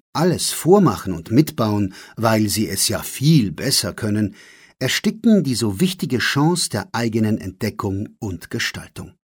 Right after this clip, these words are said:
Stattdessen demotivieren sie die Kinder.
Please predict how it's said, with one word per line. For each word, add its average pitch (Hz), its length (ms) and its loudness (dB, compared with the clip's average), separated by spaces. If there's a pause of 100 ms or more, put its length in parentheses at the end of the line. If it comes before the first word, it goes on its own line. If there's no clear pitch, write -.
(840)
Stattdessen 147 840 2
demotivieren 98 880 0
sie 90 140 -8
die 85 120 -14
Kinder. 82 380 -10